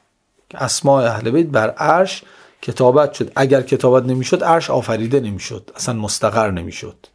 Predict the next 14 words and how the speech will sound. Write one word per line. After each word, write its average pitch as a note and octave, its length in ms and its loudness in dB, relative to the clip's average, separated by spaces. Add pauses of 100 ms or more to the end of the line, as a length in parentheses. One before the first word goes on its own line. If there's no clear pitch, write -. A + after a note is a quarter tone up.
(340)
سر G#2 340 0
پا G#2+ 200 0
نمیشد. F#2 420 -8 (180)
این C#3 120 -4
هم A#2+ 140 0
یک A2+ 180 -2
بحثه. A2+ 400 -6 (1900)
یکی D#3+ 240 2
دیگه E3 200 2
در D#3+ 200 4
جاهای C3+ 360 4
متعددی E3 960 0 (460)
فرمودن A#2 640 2
که F3 400 2